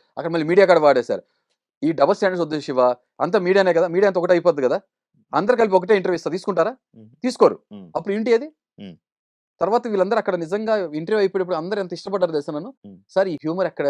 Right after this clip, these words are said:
Speaker 1: ఎందుకు మిస్ అయిపోయింది, ఎందుకు కనపడలేదు?" భలే నిజంగా.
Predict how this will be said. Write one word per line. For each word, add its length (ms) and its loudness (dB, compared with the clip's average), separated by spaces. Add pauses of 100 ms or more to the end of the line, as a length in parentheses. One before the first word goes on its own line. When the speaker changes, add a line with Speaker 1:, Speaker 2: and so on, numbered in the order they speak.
Speaker 1:
ఎందుకు 240 -6
మిస్ 180 -10
అయిపోయింది, 400 -6
ఎందుకు 180 -8
కనపడలేదు?" 540 -8
భలే 240 -8 (380)
నిజంగా. 260 -10